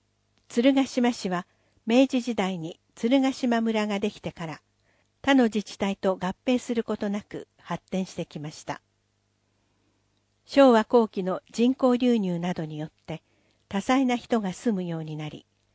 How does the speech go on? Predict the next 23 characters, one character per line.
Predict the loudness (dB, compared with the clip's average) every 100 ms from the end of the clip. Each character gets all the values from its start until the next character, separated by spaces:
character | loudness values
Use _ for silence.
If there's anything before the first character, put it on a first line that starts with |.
| _ _ _ _
そ | -6
こ | -4 -2
か | -2
ら | -4 -6 _ _ _
様 | 0 2 4
々 | 2 0
な | -4 -8 -8
市 | -2
民 | 2 2
活 | 0 -6 -2
動 | -2 0
団 | -4 -6
体 | -8 -8
が | -8 -8
生 |
ま | -8 -10
れ | -10
た、 | -10 -10 _ _ _ _ _ -6
多 | -2
彩 | 2 2
な | 0 -2
人 | -4 -4
と | -2 -4